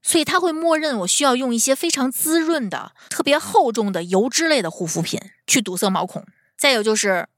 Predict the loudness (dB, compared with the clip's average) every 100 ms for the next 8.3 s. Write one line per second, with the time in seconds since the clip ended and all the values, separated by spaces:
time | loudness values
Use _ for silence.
0 | _ 0 0 0 -4 -2 0 2 0 0
1 | -4 -6 -4 -2 -2 2 2 4 2 2
2 | 0 0 -2 -4 -2 0 2 2 0 -2
3 | -6 -8 -10 -6 0 2 2 0 0 0
4 | 0 -6 -20 _ -20 -20 -4 -2 2 2
5 | 0 0 2 4 4 2 0 -2 -4 -6
6 | -14 _ _ _ _ 2 2 2 -2 0
7 | 0 0 -10 -16 -6 -2 0 0 0 0
8 | 2 0